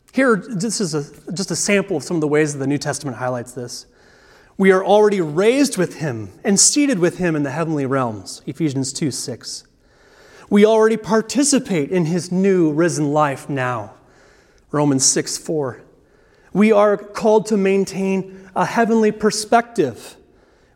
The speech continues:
As Paul writes in Colossians three one, "Set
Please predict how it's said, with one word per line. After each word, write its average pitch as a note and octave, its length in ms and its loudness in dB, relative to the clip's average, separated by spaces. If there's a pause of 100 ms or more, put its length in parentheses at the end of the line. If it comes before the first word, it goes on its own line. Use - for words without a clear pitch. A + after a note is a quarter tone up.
(240)
As D#3+ 140 -2
Paul G3 240 4
writes F3+ 280 2
in F3+ 80 -4
Colossians E3 800 -2
three F3 340 0
one, E3 360 0
"Set - 420 -2